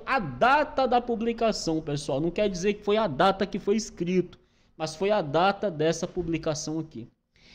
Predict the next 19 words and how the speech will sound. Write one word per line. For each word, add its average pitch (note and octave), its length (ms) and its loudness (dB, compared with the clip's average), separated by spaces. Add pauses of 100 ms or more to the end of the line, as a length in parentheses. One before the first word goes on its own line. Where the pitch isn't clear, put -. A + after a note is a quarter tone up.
(180)
Esse C#4+ 240 4
romance C4+ 480 6
não B3 200 4
acaba G#3+ 520 2
aqui. E3+ 420 -2 (540)
Tem G#3+ 140 2
outro B3+ 300 10
romance A#3 440 6
do A3+ 100 -4
tamanho A#3 460 0
desse. E3+ 560 4
Se A#3+ 160 0
vocês B3 340 2
observarem A3 640 4
aqui, G#3+ 160 0
aconteceu G#3 540 2
o - 20 0
seguinte, D#3 500 -2
ó. G2+ 120 -10